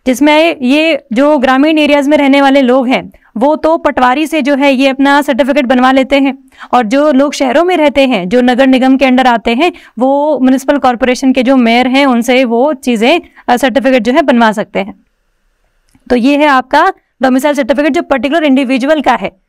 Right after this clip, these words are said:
पीपीपी आईडी है आपकी पूरी फैमिली के, तो दो अलग-अलग डॉक्यूमेंट्स हैं, दोनों अलग-अलग तरीके से बनते हैं। तो ये, एक तो ये ध्यान रखेंगे। दूसरा इसमें है कि सर्टिफिकेट की इशू डेट क्या है।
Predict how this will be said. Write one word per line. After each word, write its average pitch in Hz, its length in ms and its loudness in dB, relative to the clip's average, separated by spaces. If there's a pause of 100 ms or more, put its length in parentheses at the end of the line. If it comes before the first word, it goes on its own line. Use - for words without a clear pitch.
(260)
पीपीपी 277 380 0
आईडी 277 300 0
है 285 120 0
आपकी 277 300 0
पूरी 320 240 -2
फैमिली 262 500 0
के, 175 200 -12 (240)
तो 247 60 -2
दो 262 220 -2
अलग-अलग 277 540 0
डॉक्यूमेंट्स 269 560 0
हैं, 302 160 2
दोनों 254 260 2
अलग-अलग 247 380 0
तरीके 226 360 -2
से 330 240 -2 (260)
बनते 208 280 -4
हैं। 175 140 -8 (1500)
तो 247 60 0
ये, 254 140 2
एक 269 140 -6
तो 311 80 2
ये 294 220 2
ध्यान 285 260 2
रखेंगे। 285 380 0 (300)
दूसरा 277 280 0
इसमें 302 340 -2
है 294 260 2
कि - 520 -4 (340)
सर्टिफिकेट 311 640 -4
की 330 300 -2 (260)
इशू 302 320 -2
डेट 302 280 -2
क्या 247 180 0
है। - 340 -10